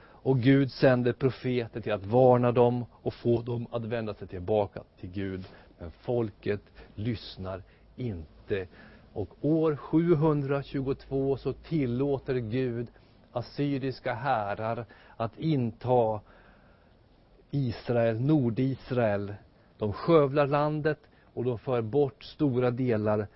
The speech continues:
av befolkningen att spridas ut i det assyriska riket.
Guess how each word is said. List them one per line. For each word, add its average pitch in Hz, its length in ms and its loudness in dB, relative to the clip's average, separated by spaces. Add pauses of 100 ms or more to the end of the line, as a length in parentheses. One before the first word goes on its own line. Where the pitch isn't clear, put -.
(300)
av 117 260 4
befolkningen 110 800 -2
att - 220 -10
spridas 127 560 -4
ut 123 560 -8 (340)
i 123 100 -4
det 113 140 -4
assyriska 107 720 -8
riket. - 680 -14